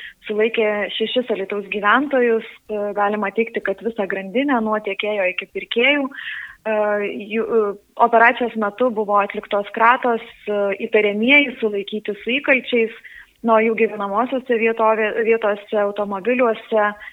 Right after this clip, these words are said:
ir, e, pas juos, e, e, rasta,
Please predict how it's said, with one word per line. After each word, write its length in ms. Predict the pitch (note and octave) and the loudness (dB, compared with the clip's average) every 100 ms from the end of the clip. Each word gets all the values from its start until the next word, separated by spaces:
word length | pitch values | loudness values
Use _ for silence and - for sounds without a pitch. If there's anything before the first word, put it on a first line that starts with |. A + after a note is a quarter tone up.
| - _ | -20 _
ir, 280 | A3+ A#3 A3+ | 6 6 6
e, 400 | G#3+ - G#3 G3+ F#3+ F#3 - - | 4 2 2 2 2 -2 -6 -6
pas 200 | - G3+ - | 2 2 2
juos, 500 | G#3 F#3 A3+ D4 C#4+ - | -8 -2 2 2 2 -4
e, 260 | A#3 A3 G#3+ G#3+ _ | -2 2 0 -2 _
e, 220 | - G#3+ G#3 G#3 G3 - | -4 -2 -2 -4 -8 -2
rasta, 640 | G#3 G#3 A3 - G#3+ | 2 2 0 -2 4